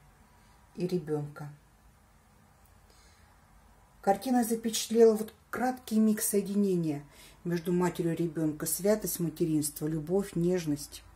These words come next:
Вокруг, эм, мамы с ребенком есть такое изображение, как некое подобие склада, как движение жизни,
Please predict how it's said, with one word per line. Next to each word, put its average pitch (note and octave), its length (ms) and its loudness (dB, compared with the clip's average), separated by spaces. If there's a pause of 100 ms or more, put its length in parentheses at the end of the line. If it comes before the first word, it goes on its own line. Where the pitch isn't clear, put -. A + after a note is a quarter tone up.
(1300)
Вокруг, G#3+ 600 4 (440)
эм, F3 520 2 (1300)
мамы F#3 340 4
с - 100 0
ребенком E3+ 680 4 (1500)
есть G#3 200 0
такое G#3+ 320 6
изображение, G#3+ 800 6 (160)
как - 240 -6
некое G#3 260 4
подобие F#3+ 420 4
склада, D3 560 0
как D#3+ 180 -6
движение G3+ 480 4
жизни, D#3 540 -2